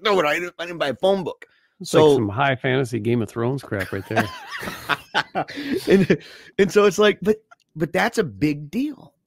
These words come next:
Speaker 1: And, and what you said is so true, dude. Um, the idea that you go through and you write something and you're like,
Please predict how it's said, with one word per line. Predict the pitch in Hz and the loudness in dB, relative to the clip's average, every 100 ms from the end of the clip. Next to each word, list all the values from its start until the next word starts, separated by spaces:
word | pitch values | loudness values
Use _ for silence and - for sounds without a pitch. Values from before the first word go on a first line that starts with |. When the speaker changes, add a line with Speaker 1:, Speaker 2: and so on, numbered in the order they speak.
| - | -6
Speaker 1:
And, | 185 185 - | -2 -2 -2
and | 165 170 165 165 156 - _ _ 127 - | -2 0 0 -2 -8 -12 _ _ -20 -12
what | 147 170 | -4 -2
you | 190 | -2
said | 165 202 214 | 0 0 0
is | 160 | -2
so | 185 | -2
true, | 175 - 214 233 | -2 -2 -4 -2
dude. | 123 175 220 220 _ _ _ _ _ _ | 0 0 0 -6 _ _ _ _ _ _
Um, | 170 165 160 160 - _ _ _ _ _ _ - _ _ _ - - _ 143 - | 0 4 4 2 -6 _ _ _ _ _ _ -20 _ _ _ -20 -20 _ -12 -10
the | 117 131 165 | -12 -2 2
idea | 156 151 175 185 175 | 4 2 2 2 4
that | 156 147 - | 2 2 0
you | 131 | 2
go | 117 160 | 4 4
through | 160 156 | 4 2
and | 143 | 2
you | |
write | 117 123 127 | 2 0 0
something | - 101 95 90 92 90 92 _ _ _ _ _ | -2 -4 -4 -8 -6 -8 -12 _ _ _ _ _
and | 131 | 2
you're | 139 | 2
like, | 135 131 | 2 0